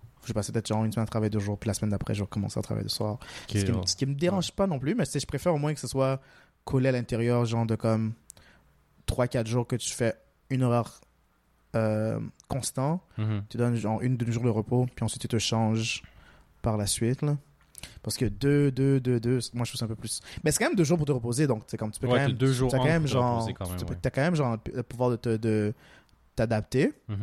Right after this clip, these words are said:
Speaker 1: Euh, mais c'est toujours chiant de devoir comme changer son cycle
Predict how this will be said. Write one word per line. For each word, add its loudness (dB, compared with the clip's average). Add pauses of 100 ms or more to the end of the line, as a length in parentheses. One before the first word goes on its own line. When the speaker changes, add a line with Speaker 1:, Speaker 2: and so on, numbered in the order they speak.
(680)
Speaker 1:
Euh, 2
mais 0
c'est -2
toujours -2
chiant 2
de 2
devoir -2
comme 0
changer -2
son -2
cycle 0